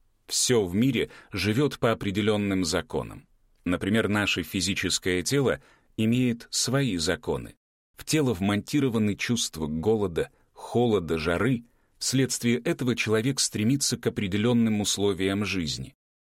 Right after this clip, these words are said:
Кроме того, тело служит вместилищем для духа.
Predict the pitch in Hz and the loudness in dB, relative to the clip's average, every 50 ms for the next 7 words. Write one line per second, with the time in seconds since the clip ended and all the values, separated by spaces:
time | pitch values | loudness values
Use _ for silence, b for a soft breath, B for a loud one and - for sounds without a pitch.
0 | _ _ - 143 160 143 123 - - 80 73 69 69 - B B B B B B | _ _ -2 0 0 0 0 0 0 -2 -2 -2 -4 -8 B B B B B B
1 | B - - 170 160 143 117 - - - 127 139 143 120 131 - b b b b | B -2 0 2 2 2 2 2 0 0 2 2 2 2 0 -2 b b b b
2 | b - - 85 90 101 117 120 113 - - - 135 127 117 113 - - - - | b -12 -6 0 2 4 4 4 2 0 0 0 0 2 2 2 0 0 -2 -2
3 | 107 101 101 92 85 82 95 101 101 90 92 87 98 87 - - - - - | 0 0 0 -2 -2 -2 0 0 0 0 -2 -2 -2 -2 -4 -6 -8 -10 -10